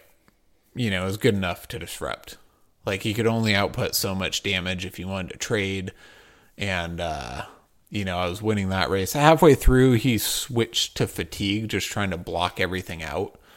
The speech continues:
Um, which, like, playing Lexi that can, especially Ice Lexi, that can catch you off guard. But if you, like, identify it and then manage the threats in your deck better, um,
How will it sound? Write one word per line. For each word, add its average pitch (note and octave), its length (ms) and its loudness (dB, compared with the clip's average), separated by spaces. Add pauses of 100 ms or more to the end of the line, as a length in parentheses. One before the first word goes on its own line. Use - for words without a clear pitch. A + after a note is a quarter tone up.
(280)
Um, F#2+ 480 2 (680)
which, C#3+ 340 4 (460)
like, D3+ 240 2
playing A#3 240 6
Lexi B2 380 6
that A2 180 6
can, A#2 400 2
especially A#2 460 2
Ice F2 280 2
Lexi, G2 300 -4
that - 180 -2
can G2+ 260 -2
catch - 220 -6
you G2 100 2
off F2 200 0
guard. F2 400 -4
But F2+ 360 -2 (680)
if A#2 180 0
you, A#2 460 2
like, A2+ 240 2
identify A#2 640 4
it B2 260 8
and G#2 120 0
then G2 200 0
manage F#2 360 -2
the E2 100 -6
threats - 420 -2
in G2 60 -4
your F#2 100 -2
deck F2+ 400 -4
better, A2 480 4 (200)
um, C#2+ 560 -6